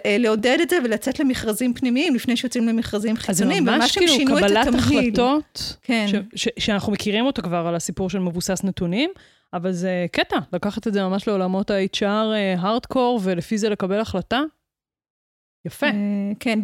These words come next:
Speaker 2: אפרופו
Speaker 1: בארץ
Speaker 2: קשר, אגב, בין למידה לארגונים לזה, נדבר על זה.
Speaker 1: לגמרי,
Speaker 2: אחת
Speaker 1: ובארץ
Speaker 2: המגמות.
Speaker 1: אני חייבת להגיד שככה מה-, מההסתובבות שלי, אז יש, אה, כן ארגונים שכבר לגמרי שם,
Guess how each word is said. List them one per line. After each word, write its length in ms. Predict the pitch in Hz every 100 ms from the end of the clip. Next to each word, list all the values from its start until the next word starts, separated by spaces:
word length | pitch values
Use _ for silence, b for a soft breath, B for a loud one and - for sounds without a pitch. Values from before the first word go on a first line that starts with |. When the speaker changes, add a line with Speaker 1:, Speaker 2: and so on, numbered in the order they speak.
| 214
Speaker 2:
אפרופו 200 | 240 294
Speaker 1:
בארץ 140 | 254
Speaker 2:
קשר, 360 | - 240 269 226
אגב, 200 | 214 196
בין 120 | 214
למידה 280 | 214 196 202
לארגונים 560 | 196 190 185 185 185 185
לזה, 260 | 180 175
נדבר 320 | 175 165 180
על 80 | 180
זה. 80 | 240
Speaker 1:
לגמרי, 460 | 220 214 214 220 202
Speaker 2:
אחת 100 | 202
Speaker 1:
ובארץ 160 | 208 226
Speaker 2:
המגמות. 440 | 269 302 208 190
Speaker 1:
אני 180 | 285 254
חייבת 300 | 269 254 285
להגיד 300 | 277 330 381
שככה 480 | - 214 226 - 220
מה-, 320 | 202 196 190
מההסתובבות 640 | 208 226 220 202 214 254
שלי, 280 | - 285 339
אז 100 | 226
יש, 360 | 220 247 - 359
אה, 140 | 233 226
כן 180 | 226
ארגונים 400 | 262 262 226 220
שכבר 380 | 233 254 214 196 196 b b b
לגמרי 420 | 208 226 220 220
שם, 140 | 208